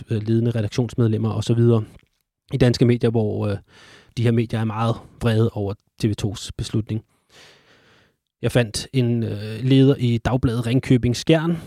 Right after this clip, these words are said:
som hedder, og det er jo så en leder, der ligesom repræsenterer avisens officielle holdning her. Øh, den hedder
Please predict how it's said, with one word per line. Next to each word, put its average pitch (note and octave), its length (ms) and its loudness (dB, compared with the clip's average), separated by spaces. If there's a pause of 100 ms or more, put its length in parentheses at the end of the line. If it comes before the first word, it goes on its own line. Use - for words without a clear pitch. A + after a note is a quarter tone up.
(220)
som A#2+ 200 -2
hedder, G#2+ 320 2
og A2 220 0
det C3 60 6
er - 20 6
jo B2 60 4
så A2 220 2
en C3 120 2
leder, D3+ 220 8
der B2+ 80 2
ligesom B2 200 4
repræsenterer B2 680 0 (100)
avisens A#2+ 480 -4
officielle A#2 380 -2
holdning A#2 360 2
her. A2+ 120 -2 (600)
Øh, G#2 160 0
den A2 160 0
hedder G#2 240 2